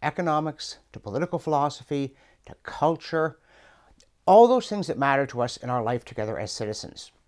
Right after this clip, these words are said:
And today's question is on a sensitive topic, and it comes from someone who's asked that not even their first name be used. It concerns medically assisted dying.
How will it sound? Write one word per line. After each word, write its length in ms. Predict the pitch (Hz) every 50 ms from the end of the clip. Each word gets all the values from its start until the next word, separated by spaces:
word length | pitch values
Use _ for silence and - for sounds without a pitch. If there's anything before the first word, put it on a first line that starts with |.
| _ _ - _ _ _ _ _ _
And 160 | - 165 175 165
today's 320 | 180 180 233 285 294 -
question 340 | - - 165 127 - - 120
is 120 | 120 -
on 80 | 131 131
a 40 | 123
sensitive 460 | - - 170 208 202 - 247 208 -
topic, 380 | - 147 120 117 113 - 120 -
and 100 | 120 120
it 60 | -
comes 220 | - 147 180 185
from 100 | - 214
someone 280 | 190 - 175 151 147 135
who's 160 | 123 117 -
asked 340 | 135 127 127 123 - - -
that 240 | 127 117 110 - - -
not 260 | 143 131 120 127 - -
even 220 | 139 120 139 127
their 120 | 117 120
first 440 | 117 - - 127 127 127 - - -
name 260 | 120 117 117 117 107
be 80 | 101 107
used. 580 | 95 92 98 101 76 69 69 - - - - - _ _ - - - - - - - - -
It 120 | 165 160
concerns 580 | - 175 165 151 - 170 165 170 170 170 - - _ _ _ _ -
medically 540 | 127 127 131 139 143 147 - - 156 147 -
assisted 800 | 85 123 - - - 147 139 - - - - 127 123 101 101 - _
dying. 440 | - - 65 - 76 69 57 50 50